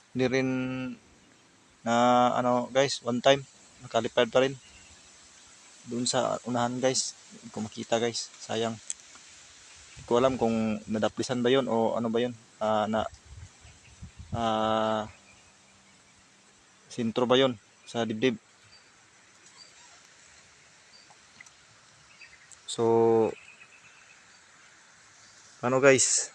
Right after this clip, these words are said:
ah, ah, patuloy tayo sa paghahunting guys. Baka madagdagan pa ito mamaya guys. Sana hindi ulan guys. Kasi dilim na yung paligiran natin. So,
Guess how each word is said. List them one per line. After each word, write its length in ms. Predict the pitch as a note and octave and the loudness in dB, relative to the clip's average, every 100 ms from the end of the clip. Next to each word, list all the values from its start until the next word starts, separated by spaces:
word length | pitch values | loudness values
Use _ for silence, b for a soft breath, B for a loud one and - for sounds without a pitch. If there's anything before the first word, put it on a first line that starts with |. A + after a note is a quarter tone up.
| - | -6
ah, 400 | G#2+ A2 G#2+ - - - - - - - - - - - - - - | -2 0 0 -4 -14 -20 -20 -20 -20 -20 -20 -20 -20 -20 -20 -20 -20
ah, 160 | A2+ G#2 G#2+ | -14 -8 -2
patuloy 320 | A2 A#2+ A#2 | 4 4 6
tayo 160 | B2 | 4
sa 240 | A#2+ B2+ A#2+ | 4 4 4
paghahunting 480 | A#2+ A#2+ A#2 A2+ B2 | 4 4 2 4 4
guys. 240 | B2 - | 4 2
Baka 500 | A2 A2+ A2 A2 A2 G#2 - | 2 4 6 6 2 -2 -2
madagdagan 340 | G#2+ G#2 A2+ A2 | 2 4 4 4
pa 60 | |
ito 160 | A#2 A#2 | 2 4
mamaya 240 | A2+ A2 | 6 6
guys. 320 | A#2+ A#2 - - - - - _ _ - - | 6 4 0 -8 -20 -20 -20 _ _ -20 -12
Sana 320 | - A#2 A#2+ | -4 0 2
hindi 320 | A#2 A2+ G#2+ | 2 2 2
ulan 240 | A2+ A#2 | 2 0
guys. 400 | A#2 B2 - - | 0 -2 -2 -8
Kasi 400 | - - B2 A#2+ - _ - - - - - - - - - - - - - - | -8 -6 -4 -6 -8 _ -20 -20 -20 -20 -20 -20 -20 -20 -20 -20 -20 -20 -20 -8
dilim 320 | G#2+ A2+ A#2 | -4 -2 -2
na 80 | A2+ | -2
yung 560 | A2+ A2+ A2+ A#2 A#2 A2 - - _ - | -2 -4 -6 -8 -12 -18 -20 -20 _ -10
paligiran 400 | A2+ A2 A#2 A2+ | -6 -4 -2 -2
natin. 240 | A2 B2 - _ - - _ _ _ - - - - - - _ _ _ _ - - - | -4 -10 -14 _ -20 -20 _ _ _ -20 -20 -20 -20 -20 -20 _ _ _ _ -20 -20 -18
So, 720 | - A#2 A2+ A#2 A2+ A2+ | -6 0 4 4 4 2